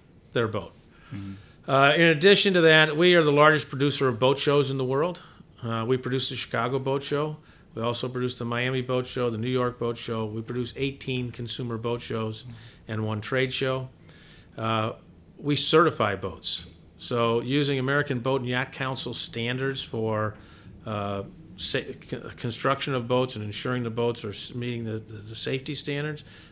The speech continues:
Speaker 1: we certify the boats to those standards to, to make sure that we're delivering a safe and quality product to the consumer. We do a lot of market research for the industry, uh, i-, research on consumer behavior. Uh,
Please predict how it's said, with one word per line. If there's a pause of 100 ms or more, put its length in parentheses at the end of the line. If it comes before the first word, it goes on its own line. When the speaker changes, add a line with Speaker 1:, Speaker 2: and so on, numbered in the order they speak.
(120)
Speaker 1:
we
certify
the
boats
to
those
standards (320)
to, (120)
to
make
sure
that
we're
delivering
a
safe
and
quality
product
to
the
consumer. (260)
We
do
a
lot
of
market
research
for
the
industry, (400)
uh,
i-,
research
on
consumer
behavior. (520)
Uh,